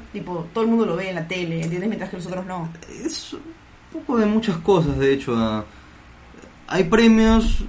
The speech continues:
Speaker 2: es que, bueno, hay otros premios como los Globos de Oro, por ejemplo, ¿no? Que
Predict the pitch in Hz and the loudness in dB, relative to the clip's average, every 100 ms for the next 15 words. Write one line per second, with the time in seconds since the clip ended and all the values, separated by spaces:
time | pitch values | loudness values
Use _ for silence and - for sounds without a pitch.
0 | - - - 165 160 151 160 156 165 185 | -6 -10 -6 0 2 2 2 4 4 2
1 | - 180 180 170 156 131 127 139 151 139 | 0 -2 -2 -2 -2 0 0 2 0 0
2 | 135 139 139 135 117 110 120 113 110 110 | 0 0 0 -2 -4 -4 -2 -2 -2 -4
3 | 110 113 107 101 95 | -4 -4 -2 -2 -4